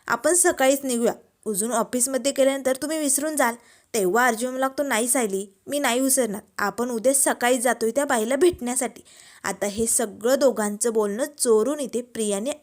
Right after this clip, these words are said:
ऐकलेलं असतं. आता मात्र इकडे प्रिया गालातल्या गालात हसू लागते. तर आता इथे सायलीने प्रतिमा आत्यांना देवीआईच्या मंदिरात आणलेलं असतं. तेव्हा लगेच आता प्रतिमा म्हणू लागते, "सायली, इथे आल्यानंतर मला खूप भारी वाटते,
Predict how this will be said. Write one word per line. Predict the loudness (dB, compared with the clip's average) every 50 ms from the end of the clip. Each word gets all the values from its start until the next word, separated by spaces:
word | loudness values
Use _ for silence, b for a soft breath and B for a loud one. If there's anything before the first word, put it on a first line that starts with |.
| -2
ऐकलेलं | -2 -2 -2 0 2 2 2 2 2
असतं. | 0 -2 -4 -6 -6 B B B B B B B
आता | -4 -4 -4 -2 -2 -2 -2
मात्र | -2 -2 -4 -2 -2
इकडे | -2 -2 -2 -2 -2 -2 -2
प्रिया | -2 -2 -4 -2 -2 0 0 0
गालातल्या | 0 0 0 0 -2 -4 -4 -4 -2
गालात | -2 0 -2 0 -2 0
हसू | 0 2 2 2 2
लागते. | 0 -2 -4 -4 -2 -2 -2 -4 B B B B B B 0
तर | 0 0 0 -2
आता | -6 -10 -8 -6 -6 -6 -6 -8 _ _ _ _ _ _ _ _ _
इथे | -14 -4 0 0 2
सायलीने | 2 4 2 4 4 4 4 4 2 2 2 0 0
प्रतिमा | 2 2 0 0 0 -4 -4 0 2
आत्यांना | 2 2 0 -2 _ -2 -2 -2 0 0 0 -2 -2 -2 _
देवीआईच्या | 0 2 2 4 4 2 0 0 0 0 -2
मंदिरात | 0 0 0 0 2 2 2 2 2 0 -4 -6
आणलेलं | -4 -2 2 4 4 4 4
असतं. | 2 0 -2 -6 -8 B B B B B B 2
तेव्हा | 2 2 2 0 0
लगेच | 0 0 2 2 0 0 0 -4 -8 -8
आता | -6 -4 -4 -2
प्रतिमा | 0 0 0 0 0 -4 -4 -2 -2
म्हणू | 0 0 2
लागते, | 2 0 0 0 -2 -2
"सायली, | 0 0 0 0 -2 -2 -2 -2 -2 -2 -2 -6 b b b b b b
इथे | -8 -8 -8 -2 0 2
आल्यानंतर | 2 2 2 0 0 -2 -4 -2 -2 -2 -2
मला | -2 -2 -2 -2 -2 -2 -4
खूप | -4 -4 -4 -2 -2 -2
भारी | -2 -2 -2 -2 0
वाटते, | 0 0 0 0 -4 -6 -6